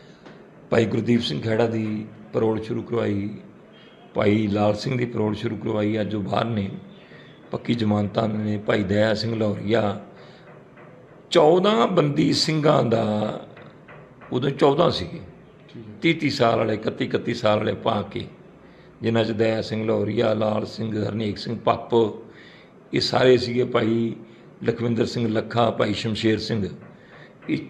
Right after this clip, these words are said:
Speaker 1: ਚੌਦਾਂ ਸੀਗੇ। ਚੌਦਾਂ ਬਾਰੇ ਸਰਦਾਰ ਪ੍ਰਕਾਸ਼ ਸਿੰਘ ਬਾਦਲ ਨੇ government of ਇੰਡੀਆ ਨੂੰ, ਸੈਂਟਰ ਸਰਕਾਰ ਨੂੰ ਤੇ ਵੱਖ-ਵੱਖ ਸੂਬੇ ਜਿੱਥੋਂ ਦੇ ਉਹ ਕੈਦੀ ਨੇ, ਚਾਹੇ ਉਹ ਰਾਜਸਥਾਨ ਦੇ ਸੀ, ਚਾਹੇ ਉਹ ਕਰਨਾਟਕਾ ਦੇ ਸੀ, ਚਾਹੇ ਦਿੱਲੀ ਦੇ ਸੀ,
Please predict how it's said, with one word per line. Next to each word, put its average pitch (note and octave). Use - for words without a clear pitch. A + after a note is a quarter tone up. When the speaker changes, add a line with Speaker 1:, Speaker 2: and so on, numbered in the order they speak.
Speaker 1:
ਚੌਦਾਂ B2+
ਸੀਗੇ। -
ਚੌਦਾਂ A#3+
ਬਾਰੇ D3+
ਸਰਦਾਰ B2
ਪ੍ਰਕਾਸ਼ A2+
ਸਿੰਘ A2+
ਬਾਦਲ G2+
ਨੇ A#2+
government A2
of G2
ਇੰਡੀਆ G#2
ਨੂੰ, A#2
ਸੈਂਟਰ A2+
ਸਰਕਾਰ A#2+
ਨੂੰ G2+
ਤੇ B2+
ਵੱਖ-ਵੱਖ A#2+
ਸੂਬੇ B2
ਜਿੱਥੋਂ A2+
ਦੇ A#2
ਉਹ A2
ਕੈਦੀ C#3
ਨੇ, G#2
ਚਾਹੇ A#2+
ਉਹ G#2+
ਰਾਜਸਥਾਨ A2
ਦੇ A2+
ਸੀ, G#2+
ਚਾਹੇ A2+
ਉਹ A2
ਕਰਨਾਟਕਾ A2+
ਦੇ A2
ਸੀ, G#2
ਚਾਹੇ A2
ਦਿੱਲੀ A2
ਦੇ A2+
ਸੀ, -